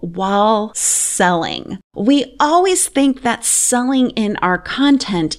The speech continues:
email, or social media is about explaining what our program is, what's included, sharing testimonials, sharing the features of the program and who it's for.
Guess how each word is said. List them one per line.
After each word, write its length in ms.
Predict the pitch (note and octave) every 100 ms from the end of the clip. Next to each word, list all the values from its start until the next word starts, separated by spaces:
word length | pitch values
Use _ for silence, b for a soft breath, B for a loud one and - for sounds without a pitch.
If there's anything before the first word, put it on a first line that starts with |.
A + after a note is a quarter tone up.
| -
email, 460 | C#4 C#4+ G#3+ E3+ -
or 80 |
social 500 | G3+ - A#3+ C4 C4+
media 540 | B3+ A3 G#3+ F#3 C#3+ -
is 320 | G#3+ A3 A3 G#3
about 600 | G#3+ G3+ A3+ A#3+ A#3 C4
explaining 1000 | B3+ - - D#4 G4 F4+ A3 G3 G3 F3+ _
what 300 | - F3 A#3+
our 140 | C#4+ C#4+
program 640 | - C#4 C#4 C#4+ D4 C#4 -
is, 680 | C#4 D4+ B3 E3+ B2 C3 - -
what's 420 | F3+ A3 C#4+ -
included, 880 | C#4+ D4+ - - - C#4+ A#3+ D#3+ -
sharing 540 | - C4 D4 D#4+ D#4
testimonials, 1300 | D4+ - C4 - C#4 F3+ F#3 A#3+ B3+ A#3 E3+ C3+ B2+ - -
sharing 480 | - C#4+ D#4+ D4+
the 100 | B3+
features 840 | B3+ - - D#4 D#4+ A#3+ G#3+ F3+ E3
of 320 | - C4 A#3
the 80 | B3
program 720 | - B3 C#4 A#3 G#3+ E3 E3
and 180 | F3 E3+
who 440 | - - C#4+ D4+ -
it's 320 | B3 B3 -
for. 600 | - A#3+ A#3+ E3 F2+ -